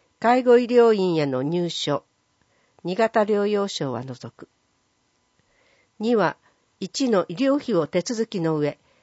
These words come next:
サービスを受けるときに、所定の申請書で利用事業者へ。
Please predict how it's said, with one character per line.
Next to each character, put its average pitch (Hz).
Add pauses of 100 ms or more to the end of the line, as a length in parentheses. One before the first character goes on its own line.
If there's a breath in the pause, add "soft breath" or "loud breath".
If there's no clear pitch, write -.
サ 277
ー 262
ビ 233
ス 208
を 190
受 190
け 233
る 214
と 175
き 170
に、 151 (220)
所 196
定 262
の 233
申 226
請 214
書 196
で 180 (100)
利 202
用 226
事 214
業 190
者 151
へ。 110